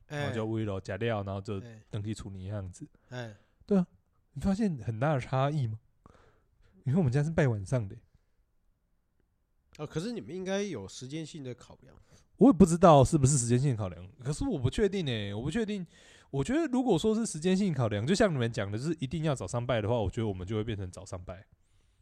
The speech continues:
Speaker 1: 哦。
Speaker 2: 对啊，所以我觉得应该是我们家原本就预计好就是要拜完。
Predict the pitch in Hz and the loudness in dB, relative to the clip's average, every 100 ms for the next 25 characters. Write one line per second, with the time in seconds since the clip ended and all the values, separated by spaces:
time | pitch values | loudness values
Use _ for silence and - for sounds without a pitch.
0 | _ - - 123 110 104 101 101 220 190 | _ -20 -18 -14 -12 -12 -8 4 6 8
1 | 311 233 170 208 202 208 240 151 113 117 | 6 8 8 6 6 4 4 2 0 2
2 | 147 143 151 156 98 123 147 147 131 127 | 4 6 6 4 2 4 4 2 0 0
3 | 98 87 131 113 107 107 | 0 -2 -2 -2 -2 -4